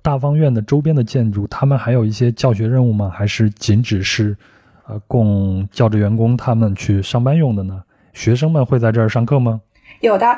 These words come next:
Speaker 2: 除了会有像校长或者是其他行政人员他们的办公室，然后这，整个这四周的建筑还是有很多很多的教室的。其实这个大方院它可以分成四个角嘛，这四个角分别是数学角、历史角、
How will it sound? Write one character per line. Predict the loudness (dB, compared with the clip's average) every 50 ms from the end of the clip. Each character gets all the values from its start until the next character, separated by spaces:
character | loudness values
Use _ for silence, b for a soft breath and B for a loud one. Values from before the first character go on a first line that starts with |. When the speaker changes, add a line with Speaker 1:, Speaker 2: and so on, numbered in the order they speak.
| B B B
Speaker 2:
除 | -16 -6 -2 2 2
了 | 4 2
会 | 2 2 0
有 | 0 2 0 0 -2
像 | -2 0 2 2 2 0 -2 B B B B -12
校 | -6 -2 0 0 0
长 | 0 -2 -4 -6 -8 -4
或 | -2 0 2
者 | 4 4
是 | 2 2
其 | 2 -2 -4
他 | -2 0 2 2 2
行 | 0 -2 -4 -6 -2 2
政 | 2 2
人 | 2 2 0 2
员 | 2 2 2
他 | 0 0 0
们 | 0
的 | 2 2
办 | 2 2 2
公 | 2 2 2
室， | 0 -2 -4 -6 -10 B B B B B B
然 | -4 -2 0
后 | 0 0 0
这， | 2 2 2 0 0 B B B B -4
整 | -2 -2 0
个 | 2 2 2
这 | 4 2 0
四 | -2 -2 -4 0
周 | 2 2 2
的 | 2
建 | 0 -2 -2 -2 0
筑 | 0 0
还 | 0 0 0 0
是 | 0 2 2 2
有 | 4 2 0
很 | 0 -4 -4 -2 0 2
多 | 4 4 2 2
很 | 0 -2 -2
多 | -2
的 | 0 0
教 | 2 2 2 2
室 | 0 -2 -4 -6
的。 | -6 -8 B B B B B B
其 | -6 -4 -2
实 | 0 2 2 2 0 -2 B B B
这 | 0 0
个 | 2 2
大 | 2 2 0
方 | 0 0 0 2 2
院 | 2 0 B B B B -4
它 | -2 -2 -2
可 | 0 0 0
以 | 0 2
分 | 2 0 2 2
成 | 2 2
四 | 2 0 -2 0
个 | 0 0
角 | 0 0 -2 -2 -2
嘛， | -4 -4 -4
这 | -2 0 -2
四 | 0 0 0 2
个 | 2 2
角 | 2 2 0 0
分 | 0 -2 0 2
别 | 2 2 2
是 | 0 0 0 2 2 2 2 0 B B B B
数 | -4 2 2 2 2
学 | 2 2 0 0
角、 | 2 0 0 0 -2 B B B B 0
历 | 2 4 4
史 | 4 2 -2 -2
角、 | 0 0 0 0 -2 -6